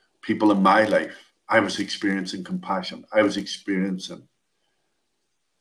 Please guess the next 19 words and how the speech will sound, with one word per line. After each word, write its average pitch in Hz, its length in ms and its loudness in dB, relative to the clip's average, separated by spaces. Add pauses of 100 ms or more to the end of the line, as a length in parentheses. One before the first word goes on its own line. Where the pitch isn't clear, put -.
(100)
the 98 180 2
education 92 580 0
of 80 120 -2
the 85 80 -4
heart 85 400 -2
because 104 280 -2
of 95 100 0
my 95 160 4
blindness. 98 540 -2
People 101 280 -4
responded 92 680 0
to 90 60 -6
me 95 440 0
in 90 100 -4
a 85 60 -2
way 80 340 -8 (320)
that - 120 -8
was - 140 -10
compassionate, 92 680 -4